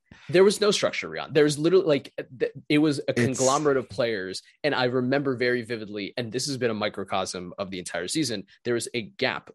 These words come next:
Speaker 1: between their front line and the middle,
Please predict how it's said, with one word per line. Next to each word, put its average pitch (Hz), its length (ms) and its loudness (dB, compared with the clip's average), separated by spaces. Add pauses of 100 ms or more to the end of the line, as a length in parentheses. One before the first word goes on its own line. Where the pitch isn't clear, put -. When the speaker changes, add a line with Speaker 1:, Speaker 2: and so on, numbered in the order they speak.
Speaker 1:
between 110 420 -10
their 101 140 -4
front - 280 -2
line 101 360 -6 (260)
and 120 200 -2
the 110 40 -4
middle, 98 520 -4